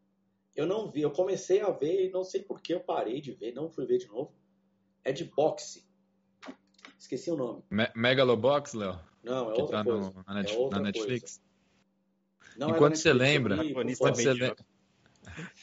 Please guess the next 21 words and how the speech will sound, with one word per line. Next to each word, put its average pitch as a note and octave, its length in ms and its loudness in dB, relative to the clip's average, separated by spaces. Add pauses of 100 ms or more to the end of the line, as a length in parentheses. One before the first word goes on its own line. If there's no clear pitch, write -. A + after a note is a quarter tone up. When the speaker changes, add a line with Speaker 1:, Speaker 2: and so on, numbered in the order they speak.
(200)
Speaker 2:
enquanto C#3 340 4
você C#3+ 180 6
lembra, D3 380 4
Léo, A#2 180 4
vamos C3+ 440 -2
falar, C3 220 2
t-, - 220 -12
terminar B2 440 -2
o A2+ 100 2
Loki. F#2+ 300 0
Vamos G#2 180 -4
embora G#2 220 2
Speaker 1:
Sim, G2+ 80 2
Speaker 2:
lá, G2 80 2
Speaker 1:
sim, F#2+ 60 0
Speaker 2:
Digão. G2+ 260 -2
Speaker 1:
eu F2+ 40 -6
vou D3+ 120 -4
até D#3 140 -4
procurar G3+ 340 -8
aqui. - 260 -10